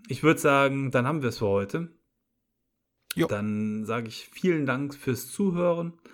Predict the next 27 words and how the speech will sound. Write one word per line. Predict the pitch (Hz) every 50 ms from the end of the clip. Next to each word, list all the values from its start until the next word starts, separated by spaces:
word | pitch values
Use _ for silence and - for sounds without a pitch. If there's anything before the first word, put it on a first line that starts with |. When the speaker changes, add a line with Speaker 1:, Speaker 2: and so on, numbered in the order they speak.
| - - - - _ _ - -
Speaker 1:
Ähm, | 127 127 127 127 120 110
gebt | - - -
uns | 117 117 110 - -
gerne | - 131 127 139 147 143 135 120
eine | 117 120 123 123 117 117 117 117 117 104
gute | 107 135 165 - - 143
Bewertung | 117 120 110 107 117 120 120 123 123 - - 117 117 113 113 110 101
bei | 107 98 98 98 98 98 101 101 101 - -
iTunes | 117 123 131 131 - - 127 120 120 117 117 113 117 -
oder | 87 107 110 104 101
in | 104 101
anderen | - 120 131 131 123 120 113 113 113 113 113 - - - - _ -
Stores | - - - - 120 107 107 107 107 - - - -
eurer | - 104 110 110 107 104 101 98 101
Wahl. | 107 113 117 117 120 120 123
Das | 113 110 104 - - - - -
gibt | - _ _ -
uns | 98 117 120 113 - -
immer | 95 113 110 110 107 110 110 - - - - - - - _
A, | - 113 110 110
ein | 95 101 113 110
gutes | 120 117 - 110 - -
Feedback | - 202 202 - 165 160 156 -
und | - 120 117 117
B, | - 123 120 120 120 123 120
ähm, | 104 87 107 110 110 110 110 107 107 107 110 110 - - - - - - _ _ _
f-, | _ - -